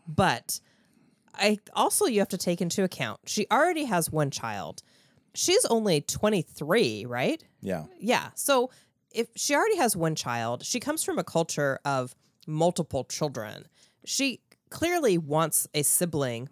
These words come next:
Speaker 1: well, two, actually, according to her, for her child. So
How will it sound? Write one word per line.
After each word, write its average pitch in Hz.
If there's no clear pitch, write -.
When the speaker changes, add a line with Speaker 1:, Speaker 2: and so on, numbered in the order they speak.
Speaker 1:
well, 127
two, 135
actually, 120
according 135
to 123
her, 117
for 180
her 165
child. -
So 175